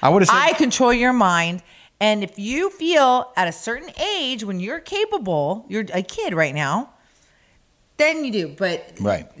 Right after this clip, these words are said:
Speaker 2: yeah.
Speaker 1: I, as a father of two daughters, if they came to me and said, "Dad, I wanna be a boy. I feel like I'm a boy. I wanna be a boy," I would've said, "Wow."
Speaker 2: And you always wanted a boy?
Speaker 1: I always wanted a son.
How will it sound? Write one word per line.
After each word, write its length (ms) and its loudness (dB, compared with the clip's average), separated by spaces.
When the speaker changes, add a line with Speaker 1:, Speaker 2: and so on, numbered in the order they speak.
Speaker 2:
yeah. 220 0
Speaker 1:
I, 60 4
as 120 2
a 40 -4
father 320 4
of 80 -4
two 100 0
daughters, 440 0
if 140 -8
they 180 4
came 220 0
to 60 0
me 100 4
and 80 0
said, 200 0
"Dad, 240 4
I 40 4
wanna 200 2
be 100 -2
a 60 -2
boy. 280 -2
I 80 0
feel 160 -4
like 100 -2
I'm 120 0
a 40 -2
boy. 260 -2
I 60 2
wanna 200 0
be 100 -2
a 40 -2
boy," 220 -2
I 60 2
would've 160 -4
said, 180 -6
"Wow." 240 0
Speaker 2:
And 80 2
you 60 4
always 180 4
wanted 240 4
a 40 2
boy? 380 2
Speaker 1:
I 140 4
always 240 2
wanted 300 2
a 40 0
son. 380 -8